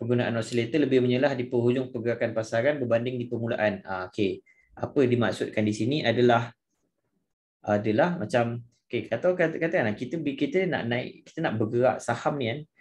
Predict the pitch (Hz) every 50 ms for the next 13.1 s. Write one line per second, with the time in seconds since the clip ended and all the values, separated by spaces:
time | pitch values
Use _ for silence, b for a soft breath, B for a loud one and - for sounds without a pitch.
0 | b b _ _ _ _ _ _ _ _ _ - 62 - - - - 110 110 131
1 | 143 156 156 151 139 110 110 117 113 117 - - 117 113 - 113 110 113 110 110
2 | 107 104 110 120 139 131 123 123 123 139 127 127 123 120 120 117 117 117 120 b
3 | b b b _ _ - 123 127 117 107 113 110 107 104 - 107 107 110 110 -
4 | - 110 104 - - 107 104 101 104 104 - 107 - 117 123 123 123 123 123 123
5 | 120 123 127 127 131 135 131 - _ - 110 107 131 123 107 104 107 - 135 127
6 | 127 127 127 - - _ _ _ 92 110 107 - 110 117 117 - - 120 120 120
7 | 117 120 123 120 113 - 127 120 123 - 131 127 147 151 160 120 98 95 95 -
8 | _ _ _ _ _ b b b b _ _ - 143 151 147 b b b b _
9 | - - 113 110 135 156 185 196 196 196 - - - - _ _ _ _ _ _
10 | _ _ _ _ _ - - - 135 131 156 143 139 - 131 120 123 120 120 120
11 | 110 107 120 120 - 120 120 131 151 135 123 117 110 117 113 117 113 104 95 90
12 | 90 104 110 110 - - 175 160 160 139 139 135 139 151 160 156 160 180 208 214
13 | 202